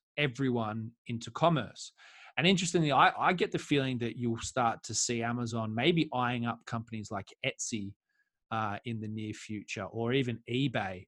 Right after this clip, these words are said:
uh, and looking to bring more of the bespoke and, I guess, independent marketplaces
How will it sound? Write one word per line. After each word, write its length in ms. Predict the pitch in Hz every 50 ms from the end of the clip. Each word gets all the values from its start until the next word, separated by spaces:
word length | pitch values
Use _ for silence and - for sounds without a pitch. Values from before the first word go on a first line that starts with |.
| _ _ _ _ _ _ _ _ _ -
uh, 200 | 113 110 110 107 -
and 140 | 127 131 135
looking 280 | 143 139 - - 165 147
to 100 | - 170
bring 400 | 151 - - 160 165 160 147 139
more 720 | 139 135 131 139 139 143 147 160 165 170 165 165 160 143 - _ _ _ _ _ _ _ _ _ _ _ -
of 540 | - 165 - 127 127 131 127 127 117 113 107 -
the 80 | 131
bespoke 1120 | 117 117 - 139 131 - - - - - - - _ - 147 143 139 131 131 120 120 - - - - _ _ _ -
and, 640 | 120 120 120 117 113 113 113 113 113 113 110 101 - - - _ _ _ _ _ _ _ _ _ _ _ _ _ - - - -
I 80 | 127
guess, 240 | 123 131 123 - - -
independent 760 | 151 151 139 123 135 - - - 131 127 143 139 135 113 113
marketplaces 1080 | 123 123 117 117 117 - - - - - 120 113 113 110 - - 107 104 98 - -